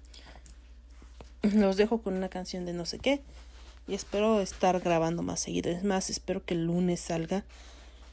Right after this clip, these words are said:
otro altar de los dioses para ponerme al corriente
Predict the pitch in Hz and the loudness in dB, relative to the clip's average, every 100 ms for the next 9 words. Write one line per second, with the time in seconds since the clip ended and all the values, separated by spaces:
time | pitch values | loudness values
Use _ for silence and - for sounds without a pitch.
0 | - - - - - - 190 - 190 165 | -20 -20 -20 -20 -2 4 6 6 6 6
1 | - 165 165 160 151 151 160 156 - - | 4 2 4 2 0 -2 -2 -2 -6 -8
2 | - 156 156 - - 175 175 170 208 226 | 0 0 0 -6 -2 2 4 4 4 2
3 | - 156 160 156 156 - | 0 -2 2 0 0 -4